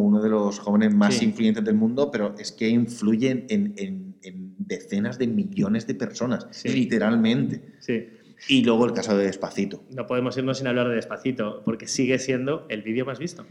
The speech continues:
Speaker 1: Es el vídeo más visto, además sin ápice ninguno de que nadie le vaya, de que nadie le vaya a pillar. Estamos hablando de que a día de ayer, creo que fue, lleva seis mil seiscientos millones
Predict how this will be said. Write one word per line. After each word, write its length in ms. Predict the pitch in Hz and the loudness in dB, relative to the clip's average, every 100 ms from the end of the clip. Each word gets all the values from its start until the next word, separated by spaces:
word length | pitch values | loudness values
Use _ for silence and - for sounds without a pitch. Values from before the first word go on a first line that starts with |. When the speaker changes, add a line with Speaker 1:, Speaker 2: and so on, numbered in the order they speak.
| - | -18
Speaker 1:
Es 120 | - 123 | -4 2
el 60 | |
vídeo 120 | 127 | 4
más 160 | 131 120 | 4 4
visto, 320 | 135 135 131 | 2 2 0
además 300 | 101 98 113 | 0 -2 -2
sin 260 | - 101 98 | -2 -2 2
ápice 300 | 110 120 127 | 2 0 0
ninguno 340 | 113 113 131 | 2 4 4
de 140 | 113 101 | 4 2
que 140 | 101 | 0
nadie 340 | 98 101 110 101 | 0 0 0 -2
le 120 | 98 | -4
vaya, 260 | 95 95 104 | -4 -4 -4
de 260 | 98 98 | -2 -2
que 60 | 101 | -2
nadie 260 | 98 107 | -2 0
le 100 | 101 | -2
vaya 180 | 95 98 | -2 -2
a 40 | - | -4
pillar. 380 | 98 107 - - - - - | -4 -4 -4 -6 -8 -8 -2
Estamos 260 | 127 131 | 2 4
hablando 260 | 139 143 156 | 4 4 2
de 100 | 120 | 2
que 500 | 127 120 113 110 - | 2 4 4 2 0
a 160 | 104 104 | 0 0
día 320 | 113 127 131 | 2 4 4
de 160 | 131 127 | 4 4
ayer, 460 | 110 117 143 - - | 4 4 2 2 2
creo 120 | 131 | 2
que 120 | 120 | 2
fue, 440 | 131 160 190 - - - - | 4 2 2 -4 -16 -20 -2
lleva 200 | 127 147 | 4 4
seis 260 | 143 117 107 | 4 0 2
mil 180 | 135 143 | 0 2
seiscientos 920 | 123 113 - 131 131 135 151 - 120 | 0 0 -2 0 0 0 -4 -4 -2
millones 880 | 110 107 101 - 131 139 165 - | 2 4 2 0 0 0 -4 -12